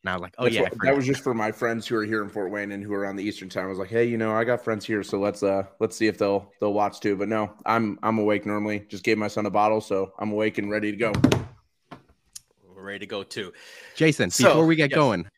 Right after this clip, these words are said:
Speaker 1: uh, I know Julie's in the comments. Scarlett is also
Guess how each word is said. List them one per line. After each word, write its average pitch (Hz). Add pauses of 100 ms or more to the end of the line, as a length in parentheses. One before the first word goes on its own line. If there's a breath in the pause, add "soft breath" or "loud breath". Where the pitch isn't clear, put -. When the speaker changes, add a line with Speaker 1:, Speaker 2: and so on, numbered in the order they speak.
(160)
Speaker 1:
uh, 107 (460)
I 104
know 113 (220)
Julie's 117
in 117
the 110
comments. 120
Scarlett 117
is 107
also 110